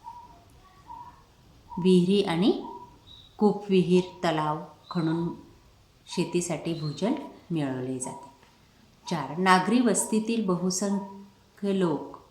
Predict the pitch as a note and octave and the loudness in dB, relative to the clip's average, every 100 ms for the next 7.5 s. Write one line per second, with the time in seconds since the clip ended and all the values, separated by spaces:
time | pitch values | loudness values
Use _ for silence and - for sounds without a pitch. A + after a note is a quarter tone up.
0 | - - G#3 G3 G3+ A3+ G#3+ F#3 E3 - | -20 -2 0 2 0 -2 -2 -2 -4 -4
1 | E3+ D#3+ C#3 C3+ F3 F3+ - - _ _ | -4 -4 -4 -4 -4 -6 -8 -20 _ _
2 | _ - C#3+ C3+ D3 D#3 C4 - - - | _ -6 -4 -4 -4 -2 -2 -4 -14 -20
3 | _ D3+ - - C#3+ - - - - _ | _ -10 -8 -10 -12 -16 -18 -20 -20 _
4 | - D3 - F#3 A3 - - - - G3 | -10 -10 -6 -6 -6 -14 -18 -16 -2 4
5 | G3 F3+ A#3+ A3 E3+ - F#3+ G3+ F#3+ E3+ | 4 4 4 2 0 -2 -2 0 0 -2
6 | E3+ F3+ F#3 F3+ F#3 D#3+ D3 - F3 D#3+ | 0 -2 -2 -4 -4 -2 -4 -8 -6 0
7 | F#3 G3+ G#3+ A#3 A#3 | 2 4 2 2 0